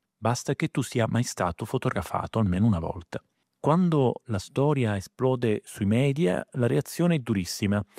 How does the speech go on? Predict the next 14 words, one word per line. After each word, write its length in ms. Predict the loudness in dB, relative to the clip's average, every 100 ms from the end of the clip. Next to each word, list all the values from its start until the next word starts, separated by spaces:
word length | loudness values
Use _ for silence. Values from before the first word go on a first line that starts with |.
| -18 -12
In 160 | -2 2
Europa 400 | 4 2 2 0
diverse 640 | 2 2 2 0 0 0 0
autorità 440 | -4 -4 -2 0
garanti 400 | 0 2 2 2
della 220 | -2 -2
privacy, 500 | -2 0 2 0 0
dalla 200 | -4 -4
Francia 440 | -4 -2 0 0 0
all'Italia 500 | -2 0 2 4 2
fino 280 | 0 2 4
al 80 | 4
Regno 320 | 2 2 4
Unito, 380 | 2 2 0